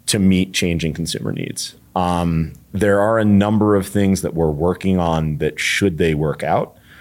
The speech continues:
I think will be revolutionary, but we really don't, uh, there's not light at the end of the tunnel yet. Um, and I, I think the, the parts of this industry that I think do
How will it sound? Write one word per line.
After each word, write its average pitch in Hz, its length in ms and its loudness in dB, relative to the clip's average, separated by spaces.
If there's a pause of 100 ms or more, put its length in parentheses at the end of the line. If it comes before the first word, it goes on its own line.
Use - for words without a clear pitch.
(280)
I 90 100 0
think 85 320 -2
will 87 200 2
be 104 160 4
revolutionary, 131 840 0 (1080)
but - 420 -2
we 98 240 2
really 95 320 4
don't, 92 360 -2 (260)
uh, 92 220 2
there's 92 240 0
not 98 180 0
light 87 160 2
at 85 80 -4
the 85 120 -4
end 80 120 -4
of 76 40 -6
the 82 60 -10
tunnel - 360 -10 (180)
yet. - 300 -4 (640)
Um, 85 440 0
and 87 180 0
I, 82 280 -2
I 85 140 0
think 82 520 -4 (200)
the, 80 600 -2 (160)
the 82 280 0 (340)
parts - 600 -2 (240)
of 95 260 0
this 90 240 2
industry 87 400 -2
that 82 100 2
I 78 100 2
think 82 320 -4 (180)
do 87 500 0